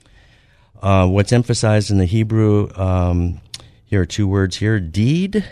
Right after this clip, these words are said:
is emphasized more with the Hebrew, uh, as far as importance. But with the Greek, no. The Greek is more creed, as oppo-, in other words, what do you believe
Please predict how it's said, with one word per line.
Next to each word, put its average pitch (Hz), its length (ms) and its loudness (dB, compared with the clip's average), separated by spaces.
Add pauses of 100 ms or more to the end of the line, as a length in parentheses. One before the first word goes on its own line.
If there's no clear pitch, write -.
(100)
is 104 200 0
emphasized 113 720 0
more 123 460 0
with 101 180 -4
the 95 80 -6
Hebrew, 104 540 -4
uh, 90 160 -4
as 95 180 -6
far 101 160 -2
as 95 120 -4
importance. 120 580 -4 (640)
But 82 140 0
with 107 140 2
the 101 60 0
Greek, 127 380 -2
no. 98 340 2 (380)
The 98 100 -2
Greek 107 340 -4
is 98 220 -4
more 98 380 0 (840)
creed, 82 680 -4 (960)
as 82 180 -4
oppo-, 85 320 -4
in 92 100 0
other 90 140 2
words, 82 140 -2
what 95 220 -2
do 90 100 -4
you 85 120 -2
believe 78 600 -4